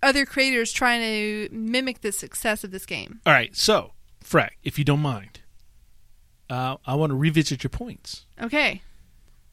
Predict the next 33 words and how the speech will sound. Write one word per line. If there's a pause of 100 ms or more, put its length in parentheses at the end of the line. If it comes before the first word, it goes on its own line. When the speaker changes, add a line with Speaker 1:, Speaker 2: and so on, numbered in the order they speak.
(140)
Speaker 2:
Uh,
beauty
other
people
in
game
was
your
first
point.
Speaker 1:
Right. (200)
Speaker 2:
Transmog? (840)
Speaker 1:
Oh, (580)
there
you
go. (220)
Speaker 2:
<laughs> (120)
Okay. (280)
People
love
hanging
out
and
seeing
everybody
else's
trans-,
people
love
dressing
up. (640)
You
know,